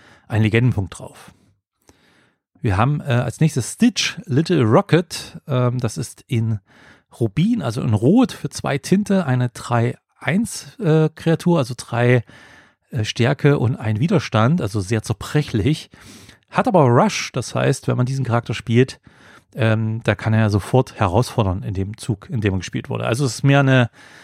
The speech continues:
aggressive, ähm, Karte, wo man eben, ähm, ja, schnell mal eine,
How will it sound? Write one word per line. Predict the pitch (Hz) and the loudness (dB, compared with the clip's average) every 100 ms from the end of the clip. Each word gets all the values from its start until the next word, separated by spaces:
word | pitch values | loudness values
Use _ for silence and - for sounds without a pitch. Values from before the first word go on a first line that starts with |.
| - - | -20 -6
aggressive, | 143 - - 202 214 185 180 180 - 156 | -4 -2 0 4 6 6 4 0 -4 -2
ähm, | 147 147 151 151 | 2 2 0 -4
Karte, | - 143 147 139 143 - | -4 0 2 2 0 -6
wo | 131 123 | -2 0
man | 120 120 | 0 0
eben, | 117 113 - | -2 -4 -4
ähm, | 113 110 107 110 | -4 -2 -2 -2
ja, | 92 92 - | -2 -4 -12
schnell | - 107 110 | -4 2 4
mal | 113 101 107 | 4 4 2
eine, | 110 | 2